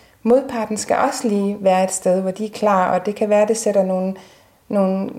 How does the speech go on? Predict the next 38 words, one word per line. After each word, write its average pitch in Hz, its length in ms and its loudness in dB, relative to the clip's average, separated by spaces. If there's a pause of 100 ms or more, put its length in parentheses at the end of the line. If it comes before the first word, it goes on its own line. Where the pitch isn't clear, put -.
ting 233 220 2
i 208 40 -2
gang 208 260 0
hos 196 160 -4
dem, 233 240 2
som 226 160 -2
de 262 180 2
også 214 180 0
lige 196 120 -2
skal 190 180 -6
have 175 120 -8
plads 185 280 0
til, - 200 -2
ikke? 247 160 -2
Så 254 60 4
igen, 247 360 4
den 254 160 2
her 240 240 2
rummelighed 240 440 4
over 202 200 2
for 202 140 -2
hinanden, 196 540 0
at 190 200 0 (840)
vi 214 60 -6
kommer 247 320 0
til 240 160 2
at 220 80 4
bumpe 202 300 2
ind 247 120 4
i - 20 -4
hinanden 190 400 -2
og 202 60 -6
gøre 185 140 -6
hinanden 196 380 -4
ked 240 240 4
af 214 180 0
det, 202 260 -2
eller, 170 240 -4